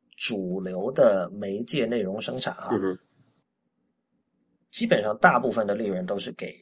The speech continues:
Speaker 1: 渠道拿去的，就是，呃，创造者，创造内容的人拿到都是小头。我们看一下游戏现在是这样，对吧？你以前很多人抱怨说那个 App Store，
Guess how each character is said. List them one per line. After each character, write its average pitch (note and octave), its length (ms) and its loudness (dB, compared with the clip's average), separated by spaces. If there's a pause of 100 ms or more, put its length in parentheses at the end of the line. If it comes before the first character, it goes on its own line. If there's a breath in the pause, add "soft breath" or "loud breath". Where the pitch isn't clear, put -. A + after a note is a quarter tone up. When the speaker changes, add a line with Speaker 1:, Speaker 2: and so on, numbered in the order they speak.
(160)
Speaker 1:
渠 - 200 -8
道 A2 160 2
拿 F#2 180 -8
去 - 140 -12
的， - 60 -20 (160 soft breath)
就 A#2+ 120 -10
是， A#2 200 -4 (760)
呃， A2 280 0
创 G3+ 340 6
造 C3 160 8
者， - 200 -2
创 A3+ 220 2
造 C#3+ 120 8
内 A#2+ 100 -2
容 F#2+ 100 -2
的 F2+ 60 -2
人 F2+ 100 -2
拿 F#2+ 120 -4
到 B2 120 6
都 E3+ 100 4
是 F#3+ 100 6
小 F#2 220 0
头。 - 200 -8
我 G#2+ 100 -2
们 B2+ 100 -4
看 D#3+ 200 4
一 B2 40 2
下 A2+ 200 4 (200)
游 A2+ 220 0
戏 C#3+ 200 0
现 A2 120 -6
在 F#2+ 60 -6
是 F#2+ 80 -12
这 F#2 120 -12
样， F2+ 80 -12
对 G2+ 80 -10
吧？ G2+ 160 -4
你 D#3 220 -4 (180)
以 A#2+ 160 -6
前 C#3 300 -2
很 A2+ 280 -4
多 C#3 120 2
人 C#3+ 140 4
抱 D3 220 10
怨 A#2 160 4
说 B2 140 -2
那 B2 60 -6
个 A#2 80 -8
App C3+ 180 0
Store， G2+ 320 0